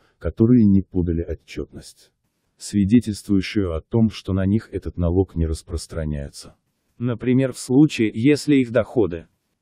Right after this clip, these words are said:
подпадают под действие соглашения об избежании двойного налогообложения. Смотри также форм Ф тысяча один и форм W восемь.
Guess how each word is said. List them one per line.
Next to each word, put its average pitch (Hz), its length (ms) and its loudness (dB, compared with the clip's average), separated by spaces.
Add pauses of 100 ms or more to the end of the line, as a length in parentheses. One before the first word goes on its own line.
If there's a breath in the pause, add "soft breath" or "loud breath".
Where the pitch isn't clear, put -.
подпадают 147 600 2
под 139 200 2
действие 147 480 2
соглашения 196 800 0
об 147 180 0
избежании 151 680 2
двойного 127 500 0
налогообложения. 127 1200 2 (420)
Смотри 135 640 -2 (400)
также 123 340 2
форм 156 400 2
Ф 139 240 -8
тысяча 131 560 0
один 95 300 0
и 95 200 -10
форм 139 440 0
W 131 520 4
восемь. 107 600 -2